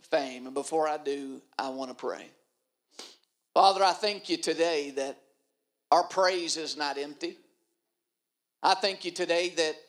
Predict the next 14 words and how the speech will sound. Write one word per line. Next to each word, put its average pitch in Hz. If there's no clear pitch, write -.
our 170
words 185
and 160
my 180
words 165
are 156
not 156
empty -
because 170
Jesus 175
Christ 135
has 135
been 139
raised. 120